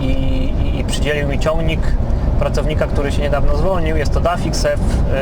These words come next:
e, dziewięćdziesiątka piątka, czterysta trzydzieści kucyków. I powiem wam, że jeździłem dwoma dafami,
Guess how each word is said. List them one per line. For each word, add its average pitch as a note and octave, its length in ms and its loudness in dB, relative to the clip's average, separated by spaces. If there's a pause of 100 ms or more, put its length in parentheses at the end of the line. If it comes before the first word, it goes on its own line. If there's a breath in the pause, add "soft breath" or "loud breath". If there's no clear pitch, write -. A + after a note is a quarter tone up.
(100)
e, C3+ 60 -2
dziewięćdziesiątka C#3 580 0
piątka, C#3+ 600 2 (1500 loud breath)
czterysta D3 520 0
trzydzieści - 600 0 (280)
kucyków. D#3+ 600 0 (1300)
I - 60 2
powiem A3 360 2
wam, F#3 240 0
że F3+ 180 0 (240)
jeździłem F#3 460 0 (160)
dwoma F3+ 260 0
dafami, C#3+ 600 0